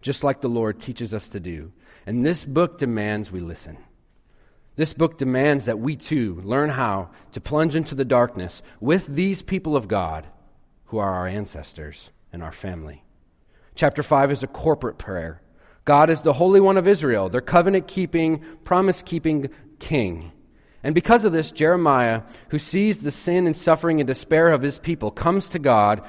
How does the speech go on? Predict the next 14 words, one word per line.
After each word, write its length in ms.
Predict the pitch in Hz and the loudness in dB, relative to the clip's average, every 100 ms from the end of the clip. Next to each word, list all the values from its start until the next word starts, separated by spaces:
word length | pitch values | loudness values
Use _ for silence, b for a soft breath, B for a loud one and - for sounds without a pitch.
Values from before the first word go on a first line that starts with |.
| B B | B B
praying 380 | - 170 208 190 | 2 4 6 4
on 140 | 165 | 2
behalf 400 | 143 143 147 151 | 0 2 2 2
of 80 | 127 | -4
himself 560 | 147 127 160 156 170 - - _ _ _ | -4 -2 2 2 0 -8 -20 _ _ _
and 220 | 151 175 | -2 0
his 180 | 170 151 | -2 -6
people. 500 | - 160 117 85 - b b b b b | -8 -8 -6 -8 -10 b b b b b
And 100 | 143 | 0
in 100 | 160 | 2
doing 280 | 151 202 202 | 6 6 4
so, 260 | - 147 135 | 2 2 4
we 220 | 156 185 | 4 4
learn 480 | 156 143 110 107 | 4 2 0 -4